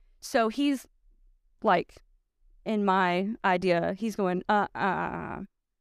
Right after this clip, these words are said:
you have all the right stuff up here, but if it doesn't travel here, then it's, it's useless." And the demons, uh, have knowledge and shudder. A lot of times Christians have knowledge and have no idea they need to be shuddering.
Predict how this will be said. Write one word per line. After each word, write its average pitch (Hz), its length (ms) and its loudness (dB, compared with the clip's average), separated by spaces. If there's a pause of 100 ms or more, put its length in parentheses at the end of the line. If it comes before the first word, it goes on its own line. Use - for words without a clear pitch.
(240)
you 220 140 0
have 214 280 4
all 202 200 4
the 190 80 0
right 185 240 2
stuff 185 400 0
up 202 200 0
here, 226 280 0 (300)
but 214 100 2
if 202 120 0
it 196 80 0
doesn't 202 240 2
travel 185 320 0
here, 190 520 -2
then 196 160 2
it's, 170 300 -4
it's 180 240 -4
useless." - 800 -8 (480)
And 233 160 0
the 226 60 0
demons, 214 840 0
uh, 190 320 0
have 214 240 0
knowledge 214 420 0
and 196 160 -6
shudder. 208 500 -4 (800)
A 202 80 4
lot 202 180 2
of 339 100 0
times 202 260 -4
Christians 302 440 -2
have 269 160 0
knowledge 269 440 0
and 214 100 -4
have 214 160 0
no 214 240 0
idea 233 260 -2
they 214 120 0
need 208 160 -2
to 233 40 -2
be 233 140 -4
shuddering. 165 560 -4